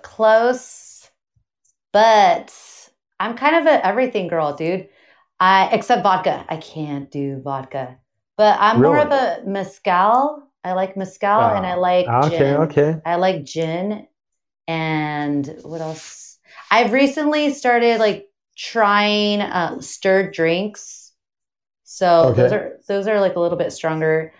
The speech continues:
Speaker 1: I don't know much about, um, like, I can't get deep into drinks. <laughs> But yeah, I, I like to try a lot of different types.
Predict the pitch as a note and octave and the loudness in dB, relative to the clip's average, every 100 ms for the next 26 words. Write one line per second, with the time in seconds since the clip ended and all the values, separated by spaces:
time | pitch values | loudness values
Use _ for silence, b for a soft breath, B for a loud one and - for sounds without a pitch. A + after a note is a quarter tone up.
0 | b - D#4+ C#4 A3+ G3+ F#3 F3+ F3 E3+ | b 2 4 4 4 4 2 0 0 4
1 | E3 E3 - - E3+ D#3 D3 F2+ F#2 E3 | 4 4 0 -2 -2 -2 -4 -8 -12 -14
2 | _ _ _ - F3 F3+ G3+ G#3 D#3 D3+ | _ _ _ -10 -6 -6 -4 -4 -4 -4
3 | D3+ D3 D3+ C#3 D#3+ D3 C#3+ D3 - F3 | -6 -6 -6 -6 -8 -6 -6 -8 -10 -14
4 | - A3+ G#3 G#3 G3 F3+ F3+ B B B | -4 -2 0 2 4 2 -2 B B B
5 | B _ _ B3 G#3+ F#3+ G#3+ A#3+ B3+ C4 | B _ _ 6 6 4 4 4 4 2
6 | - G3+ E3 D#3+ D#3 D#3+ D#3+ D3+ - E3 | 0 2 2 2 -2 -6 -8 -10 -10 -8
7 | C#3+ - - | -8 -10 -20